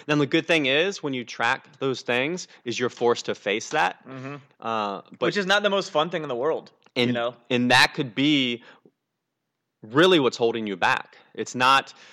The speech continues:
Speaker 1: some food that you're, it's not 'cause you're eating
Speaker 2: It's
Speaker 1: carbs.
Speaker 2: not that the plan's wrong, yeah, or
Speaker 1: Yeah.
Speaker 2: that some food i-,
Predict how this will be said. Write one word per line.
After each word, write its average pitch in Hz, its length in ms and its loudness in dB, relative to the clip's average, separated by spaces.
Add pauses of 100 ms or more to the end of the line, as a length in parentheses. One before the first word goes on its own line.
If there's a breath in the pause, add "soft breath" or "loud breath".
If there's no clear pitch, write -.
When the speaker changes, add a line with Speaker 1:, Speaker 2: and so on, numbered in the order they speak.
(880 loud breath)
Speaker 1:
some 123 280 -4
food 123 320 -2
that 110 160 -6
you're, 101 100 -6
it's 120 100 -6
not 123 140 0
'cause 143 160 -2
you're 139 80 -4
eating 131 260 0
Speaker 2:
It's 120 80 -2
Speaker 1:
carbs. 113 200 6
Speaker 2:
not 185 220 4
that 185 120 -8
the 165 80 0
plan's 156 500 -4
wrong, 151 520 2
yeah, 143 220 2
or 135 180 0
Speaker 1:
Yeah. 135 180 2
Speaker 2:
that - 180 -12
some 147 380 -4
food 151 420 -6
i-, 131 40 -6